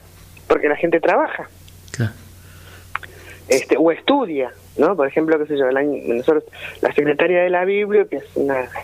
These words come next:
Speaker 1: una maravilla, una chica de veinticinco años, muy joven, que empezó hace poco a estar en, en la biblioteca, hace unos pocos años, y después se unió a la comisión, eh, pero ella estudia, por ejemplo, estudia la licenciatura en Historia y le quedan cinco materias para recibirse.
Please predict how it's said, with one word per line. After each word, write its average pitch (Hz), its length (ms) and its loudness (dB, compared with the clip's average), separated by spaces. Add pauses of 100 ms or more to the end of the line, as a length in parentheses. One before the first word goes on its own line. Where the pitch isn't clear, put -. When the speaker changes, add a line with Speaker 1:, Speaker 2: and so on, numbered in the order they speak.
(300)
Speaker 1:
una 139 180 0
maravilla, 160 540 0
una 139 140 -4
chica 139 240 0
de 135 80 -4
veinticinco 135 500 -2
años, 160 280 0
muy 143 180 0
joven, 165 560 0 (600)
que 139 120 2
empezó 147 340 0
hace 170 180 0
poco 185 480 2
a 143 140 -2
estar 147 300 0
en, 147 260 -2
en 131 160 -2
la 135 100 2
biblioteca, 139 440 0
hace - 140 -2
unos 127 180 -4
pocos - 320 0
años, 170 400 0
y 147 60 -2
después - 280 0
se 143 80 -2
unió 143 160 0
a 143 40 2
la 147 100 0
comisión, 175 720 0 (720)
eh, 139 120 2
pero 170 200 4
ella 180 120 0
estudia, 160 440 2
por - 140 -10
ejemplo, 127 280 -2
estudia 175 240 4
la 165 80 4
licenciatura 160 600 0
en 180 80 -2
Historia 226 320 0
y 226 40 -2
le 180 80 -2
quedan 180 300 0
cinco 226 200 0
materias 180 320 0
para 156 200 2
recibirse. 139 600 -4